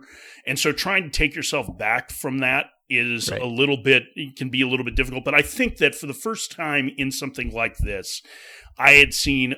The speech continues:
Speaker 1: a public shift to the side of players for the most part,
Speaker 2: Mm-hmm.
Speaker 1: up until When and Where. And when When and Where turned into a counter proposal,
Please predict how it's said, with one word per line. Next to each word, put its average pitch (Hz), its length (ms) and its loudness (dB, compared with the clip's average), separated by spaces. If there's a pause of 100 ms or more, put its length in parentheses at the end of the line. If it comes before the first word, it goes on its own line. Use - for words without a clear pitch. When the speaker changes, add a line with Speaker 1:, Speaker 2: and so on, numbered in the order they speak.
Speaker 1:
a 131 80 0
public 131 420 -2
shift - 520 -4
to 135 80 -8
the 113 100 -10
side 107 420 -4
of 95 160 -16
players 87 420 -12
for - 200 -8
the 113 80 -6
most 107 300 -6
part, - 260 -20 (640)
Speaker 2:
Mm-hmm. 175 200 6
Speaker 1:
up 101 80 -4
until 160 440 0
When 120 200 -2
and 101 180 -6
Where. 85 280 -12 (580)
And 151 180 6
when 143 220 2
When 196 160 6
and 180 160 2
Where 165 240 2
turned 143 320 0
into 139 180 2
a 113 80 -2
counter 151 320 -4
proposal, 143 800 -4